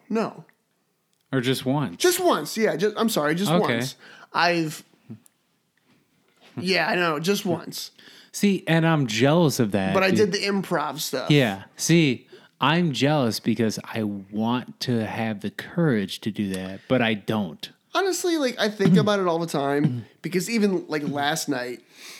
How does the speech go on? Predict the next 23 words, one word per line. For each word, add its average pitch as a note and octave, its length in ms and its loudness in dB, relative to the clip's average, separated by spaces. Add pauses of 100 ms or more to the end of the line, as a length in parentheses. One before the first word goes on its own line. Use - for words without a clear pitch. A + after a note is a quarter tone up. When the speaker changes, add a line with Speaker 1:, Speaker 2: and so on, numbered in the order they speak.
Speaker 1:
um, B2 560 -4 (1080)
you E3 120 -2
know, D#3+ 160 2
every F3 280 0
Speaker 2:
Hmm. F3 60 -4
Speaker 1:
Thursday E3+ 440 0
night, C3 380 0 (420)
the C3 80 -2
Market C#3 440 -2
Lounge C#3 500 -2
here D3 200 2
in D3 120 0
Valpo, C3+ 600 -4 (280)
shout C3+ 300 -2
out, C3 320 -4
Speaker 2:
Yeah. D#3+ 240 0 (380)
Speaker 1:
does, C#3+ 280 -2
um, C#3 220 -2
Speaker 2:
Shout A#2 180 -2
out A#2+ 80 -2
Speaker 1:
open A#2+ 140 2
Speaker 2:
Market C3 240 2
Lounge. G#2 340 -6